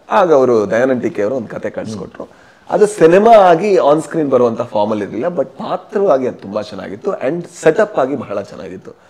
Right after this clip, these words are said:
ನಾಳೆ ಚೆನ್ನಾಗಿದೆ setup, but ಇದು story ಆಗಿ ಯೂಸ್ ಮಾಡ್ಕೊಳಕ್ಕಾಗಲ್ಲ, ಸ್ಟೋರಿಲಿ ತುಂಬಾ ಬದಲಾವಣೆ ಮಾಡ್ಕೋಬೇಕಾಗುತ್ತೆ, ಬರೀರಿ ಅಂತ ಹೇಳಿದ್ರು. ಆಮೇಲೆ ನಾನು ಟಿ ಕೆ ಸರ್ ಬರೆಯಕ್ try ಮಾಡಿದ್ವಿ ಜೊತೆಗೆ,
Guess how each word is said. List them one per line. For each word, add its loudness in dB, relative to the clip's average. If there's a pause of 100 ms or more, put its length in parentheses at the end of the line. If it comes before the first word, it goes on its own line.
(480)
ನಾಳೆ 2
ಚೆನ್ನಾಗಿದೆ -2
setup, -8
but -8
ಇದು -8
story -2
ಆಗಿ -4
ಯೂಸ್ -6
ಮಾಡ್ಕೊಳಕ್ಕಾಗಲ್ಲ, -12
ಸ್ಟೋರಿಲಿ -4
ತುಂಬಾ 0
ಬದಲಾವಣೆ -2
ಮಾಡ್ಕೋಬೇಕಾಗುತ್ತೆ, -16 (600)
ಬರೀರಿ 6
ಅಂತ -4
ಹೇಳಿದ್ರು. -8 (100)
ಆಮೇಲೆ 2
ನಾನು 6
ಟಿ 2
ಕೆ -2
ಸರ್ 2
ಬರೆಯಕ್ 0
try -2
ಮಾಡಿದ್ವಿ -4
ಜೊತೆಗೆ, -14